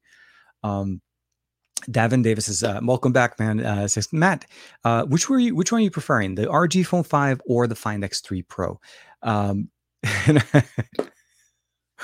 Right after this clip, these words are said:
and, and I think that's where Matt's jumping and saying, "It's the R O G Phone five." I mean, from a gaming experience, don't get me wrong, the Find X three Pro is a great smartphone, uh, but I really feel like that I don't think that was designed to be a gaming phone specifically.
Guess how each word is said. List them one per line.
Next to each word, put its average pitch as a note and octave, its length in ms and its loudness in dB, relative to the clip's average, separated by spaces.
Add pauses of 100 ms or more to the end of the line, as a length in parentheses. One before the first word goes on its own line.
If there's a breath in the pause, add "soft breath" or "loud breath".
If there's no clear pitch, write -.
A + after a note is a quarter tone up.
(380 loud breath)
and, C3 180 2
and C3 160 0
I B2+ 60 2
think C3+ 200 2
that's A#2+ 200 2
where A2+ 120 0
Matt's G2+ 260 -2
jumping G2 300 -6
and F#2+ 80 -6
saying, G2+ 220 -4
"It's A2+ 160 -4
the C3+ 100 2
R A2 160 4
O G#2 40 2
G G2 120 -4
Phone F#2+ 200 -6
five." F#2+ 160 -6 (280 loud breath)
I F3+ 40 -2
mean, G#3+ 100 4
from A3 160 4
a G3 40 4
gaming G3+ 320 2
experience, C3 520 -2
don't C3+ 260 -2
get D3 100 0
me A2+ 80 0
wrong, A2 320 0
the - 140 -14
Find F3 240 0
X - 160 -6
three D3 160 -4
Pro B2+ 300 -2
is A2+ 100 -4
a G2+ 60 -2
great G2+ 380 -6
smartphone, C#3 640 -4 (100)
uh, F2+ 240 -6 (340)
but A2+ 120 2
I - 20 2
really C#3 320 0
feel C3+ 200 -6
like A#2+ 180 -2
that G2+ 120 -4
I G#2+ 100 -2
don't A#2 140 -4
think B2+ 220 -4
that A2+ 100 0
was G#2+ 160 -4
designed G#2 540 -6
to - 80 -14
be G2 120 -6
a F2+ 60 -8
gaming F2+ 400 -8
phone F#2 380 -10
specifically. - 720 -6